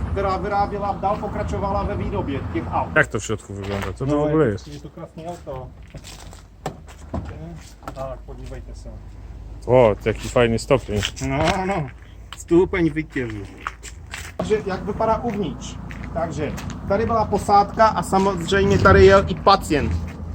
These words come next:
Speaker 1: v tomto autě. Eh, pokud jde o pohon, tak motor je vepředu, mezi řidičem a spolujezdcem. Takže já vám to taky ukážu.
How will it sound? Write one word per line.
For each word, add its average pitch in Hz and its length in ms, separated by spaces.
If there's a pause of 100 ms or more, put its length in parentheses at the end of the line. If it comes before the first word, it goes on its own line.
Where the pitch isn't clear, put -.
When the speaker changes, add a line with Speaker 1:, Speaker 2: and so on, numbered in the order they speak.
(500)
Speaker 1:
v - 40
tomto 156 340
autě. 147 380 (680)
Eh, 151 640 (400)
pokud 226 320
jde 240 180
o 202 120
pohon, 196 460 (420)
tak 156 460 (480)
motor 226 440
je 226 160
vepředu, 196 680 (640)
mezi 202 360
řidičem 226 680
a 180 100
spolujezdcem. 208 880 (880)
Takže 151 200
já 190 100
vám 208 120
to 196 100
taky 196 240
ukážu. 202 640